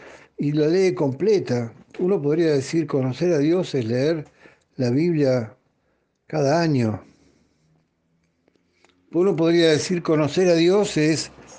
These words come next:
em, mm, eh, re-, saber recitar versículos de memoria.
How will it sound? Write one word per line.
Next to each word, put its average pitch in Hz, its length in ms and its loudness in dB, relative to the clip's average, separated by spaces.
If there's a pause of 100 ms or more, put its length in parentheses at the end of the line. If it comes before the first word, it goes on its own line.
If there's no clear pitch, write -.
(500)
em, 135 640 0 (760)
mm, 123 1000 -6 (100)
eh, 123 560 -6 (760)
re-, 139 200 -2
saber 156 320 0
recitar 165 440 -2
versículos 151 540 0
de 135 80 0
memoria. 135 640 0